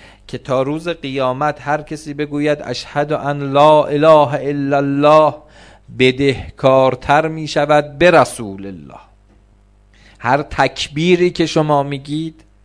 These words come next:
یک، اجر و ثواب خدا به پیغمبر می‌دهد، دو، بدهکارتر می‌شویم به رسول الله. اینجور بسنجید.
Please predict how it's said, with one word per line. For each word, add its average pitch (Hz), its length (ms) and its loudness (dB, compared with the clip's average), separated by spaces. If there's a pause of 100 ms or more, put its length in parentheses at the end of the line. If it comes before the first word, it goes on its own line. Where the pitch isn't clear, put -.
(340)
یک، 156 600 -2 (540)
اجر 151 640 2
و 131 80 -4
ثواب 147 540 0
خدا 139 380 -2
به 143 100 -8
پیغمبر 120 720 -6
می‌دهد، 110 500 -10 (200)
دو، 254 440 8 (340)
بدهکارتر 127 1040 -4
می‌شویم 131 600 -8
به 127 100 -4
رسول 92 420 -12
الله. - 340 -20 (1000)
اینجور 107 400 -14
بسنجید. 147 560 -12